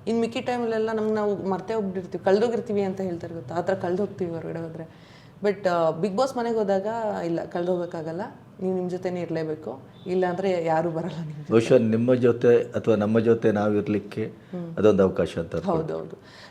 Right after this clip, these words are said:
Speaker 1: ಎಲ್ಲರೂ ಇರ್ತೀವಿ, but ಮರ್ತು ಹೋಗಿರ್ತೀವಿ. But ಇಂಥ ಪ್ಲಾಟ್‌ಫಾರ್ಮ್ ಸಿಕ್ತಾಗ ಮತ್ತೆ ಹೊಡ್ದು ಎದ್ದೇಳಿಸ್ದಂಗದು. "Get up, ನೀವು ನಿಮ್ ಜೊತೆ ಇರ್ಬೇಕು, ಈ, ಇಷ್ಟು ದಿನ ಕಳ್ದೋಗಿದ್ರಲ್ಲ, ಹಂಗಲ್ಲ ಇದು, ರಿಯಾಲಿಟಿ ಈಗ ಬನ್ನಿ" ಅನ್ನೋ ಥರ ಇರುತ್ತದು.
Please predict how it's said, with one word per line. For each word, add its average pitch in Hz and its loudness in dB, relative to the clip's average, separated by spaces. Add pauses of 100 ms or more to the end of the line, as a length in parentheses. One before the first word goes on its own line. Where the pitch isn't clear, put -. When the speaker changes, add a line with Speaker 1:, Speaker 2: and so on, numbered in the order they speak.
(160)
Speaker 1:
ಎಲ್ಲರೂ 349 10
ಇರ್ತೀವಿ, 320 6
but 277 2
ಮರ್ತು 220 2
ಹೋಗಿರ್ತೀವಿ. 220 0 (300)
But 269 -2
ಇಂಥ 294 2
ಪ್ಲಾಟ್‌ಫಾರ್ಮ್ 294 2
ಸಿಕ್ತಾಗ 269 -4
ಮತ್ತೆ 262 -2
ಹೊಡ್ದು 220 4
ಎದ್ದೇಳಿಸ್ದಂಗದು. 202 0 (1000)
"Get 196 0
up, 214 2 (480)
ನೀವು 226 0
ನಿಮ್ 214 2
ಜೊತೆ 220 2
ಇರ್ಬೇಕು, 208 4
ಈ, 214 2
ಇಷ್ಟು 202 -2
ದಿನ 220 2
ಕಳ್ದೋಗಿದ್ರಲ್ಲ, 202 2
ಹಂಗಲ್ಲ 185 2
ಇದು, 185 0
ರಿಯಾಲಿಟಿ 196 4
ಈಗ 185 -2
ಬನ್ನಿ" 175 -4
ಅನ್ನೋ 156 -6
ಥರ 185 -8
ಇರುತ್ತದು. - -10